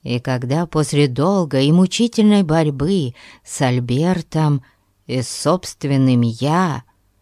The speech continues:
жертва, наконец, была принесена, окончательное утверждение этого страшного акта не так-то легко перешло из его сердца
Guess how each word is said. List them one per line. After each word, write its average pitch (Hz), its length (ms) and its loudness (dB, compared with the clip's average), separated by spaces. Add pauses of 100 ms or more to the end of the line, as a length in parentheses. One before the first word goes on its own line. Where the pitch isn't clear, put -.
(480)
жертва, 139 960 -4 (520)
наконец, 180 480 2
была 240 440 2
принесена, 143 1040 0 (1160)
окончательное 151 1160 2
утверждение 143 960 0
этого 120 280 -2
страшного 139 920 0
акта 127 480 -8 (800)
не 190 260 2
так-то 208 400 -2
легко 233 460 0
перешло 151 800 -2 (360)
из 127 240 -4
его 131 240 2
сердца 156 880 -2